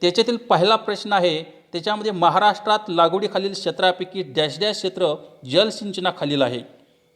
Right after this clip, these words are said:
आता हे काय की महारा-, आता महाराष्ट्रामध्ये जी काय लागवडीखालील जी काय क्षेत्र आहे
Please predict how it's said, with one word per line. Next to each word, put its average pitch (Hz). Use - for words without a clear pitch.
आता 160
हे 226
काय 214
की 226
महारा-, 180
आता 170
महाराष्ट्रामध्ये 202
जी 208
काय 220
लागवडीखालील 214
जी 214
काय 220
क्षेत्र 180
आहे 143